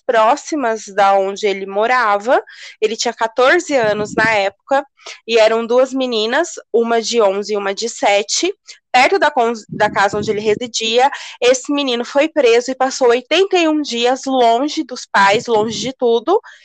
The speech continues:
tá? E aí ele foi executado, sem o mínimo direito de sequer, sequer pedir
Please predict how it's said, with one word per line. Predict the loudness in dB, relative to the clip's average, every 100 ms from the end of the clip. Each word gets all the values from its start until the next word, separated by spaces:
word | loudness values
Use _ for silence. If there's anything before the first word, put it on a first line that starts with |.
| _ 0
tá? | 2 4 0 -2
E | 2
aí | 4 4
ele | 2 2
foi | 0 4
executado, | 4 2 -4 -4 0 2 2 0 -12 _ _ -8
sem | -2 0 0
o |
mínimo | -2 -2 0 0
direito | 0 0 0 -2 -6 -12
de | -10 -10
sequer, | -2 -2 -2 0 2 4 4 2 -2 -8 -12 -16 _ _ _ _ _ _ -4
sequer | -2 2 4 4 2 -2 _ _ _ _
pedir | -4 -4 -4 -2 -2 -2